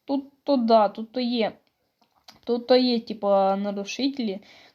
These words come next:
їх небагато. Ну, давайте почекаємо, поки перемагає, я поки що якраз починю машину. Ладно, не буду ставити її на паузу. Думаю, поставлю на паузу так, щоб мені машина не диміла, пацани. То зараз ми з вами її починимо.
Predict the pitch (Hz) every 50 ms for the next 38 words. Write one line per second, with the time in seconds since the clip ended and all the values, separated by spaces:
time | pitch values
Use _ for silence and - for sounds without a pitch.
0 | _ - - 220 - 226 220 202 180 180 185 208 240 240 240 240 226 226 220 220
1 | 214 - - - 214 202 196 190 - 190 190 190 196 190 185 185 196 202 208 202
2 | 202 190 175 180 175 - - - 185 - 185 180 190 185 185 - - 185 - -
3 | 190 190 185 180 180 180 - 180 170 170 180 180 175 170 170 175 185 185 185 180
4 | 175 - - 180 180 180 185 190 214 226 277 277 269 262 262 262 254 - - -
5 | - - _ _ _ - 214 214 208 214 220 - 226 214 214 214 214 208 196 196
6 | 196 196 196 190 185 - - 220 220 220 240 240 226 226 - 220 208 202 196 196
7 | 202 226 269 277 302 311 311 294 294 294 294 - 277 277 277 277 269 - - -
8 | - - - - - _ _ _ - 214 220 247 262 262 254 240 247 240 226 233
9 | 226 226 226 220 214 214 208 214 226 233 - 262